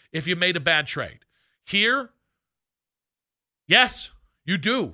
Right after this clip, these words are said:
This is a spot where, like, you've got the talent here that you wanna be making that decision. And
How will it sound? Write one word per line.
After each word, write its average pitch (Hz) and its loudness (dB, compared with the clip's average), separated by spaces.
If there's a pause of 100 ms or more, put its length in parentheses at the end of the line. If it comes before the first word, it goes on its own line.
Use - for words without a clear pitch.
This 202 0
is 240 -2
a 262 0
spot 170 -2
where, 175 -4
like, 165 0 (640)
you've 185 -4
got 220 2
the 202 -8
talent 160 -2
here 117 -6 (480)
that 156 -2
you 175 -2
wanna 233 -2
be 196 -4
making 180 -4
that 151 -2
decision. 127 -8 (840)
And 180 2